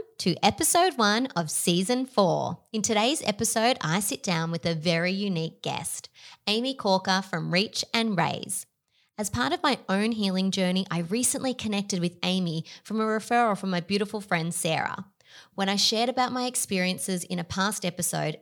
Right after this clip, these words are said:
and on social media, I had a huge interest and lots of questions. So I thought, instead of me fumbling my way through the answers, let's get Amy on the potty and she can explain it for herself. Amy is so filled with love,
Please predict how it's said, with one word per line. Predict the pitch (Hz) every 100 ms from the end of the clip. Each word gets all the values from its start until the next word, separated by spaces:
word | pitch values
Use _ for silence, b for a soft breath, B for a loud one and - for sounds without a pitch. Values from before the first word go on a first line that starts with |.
| -
and | 220 247
on | 247
social | - 208 196 180
media, | 160 160 151 156 B B -
I | 190
had | 196 180
a | 170
huge | 151 - 208 214 -
interest | 175 165 - - - - B B
and | - 170
lots | 170 175 190 202 214 214 -
of | 202
questions. | 175 160 - - - B B
So | - - 175
I | 175
thought, | 220 220 233 -
instead | 175 - 226
of | 294 294
me | 294
fumbling | 285 - 190 220 233
my | 220 170
way | 160 165 156
through | - 185 226
the | 262 233
answers, | 185 175 180 170
let's | 165 190 -
get | 370 -
Amy | 269 277 277
on | 277
the | 277
potty | 269 185 165 170 -
and | 170 165
she | - - 190
can | 190 247
explain | - - - 160
it | 160
for | - 156 147
herself. | 151 - - - - _ _ B B B B
Amy | 202 220 240
is | 208
so | - 202 208
filled | 254 277 254 262
with | 294 247
love, | 175 160 165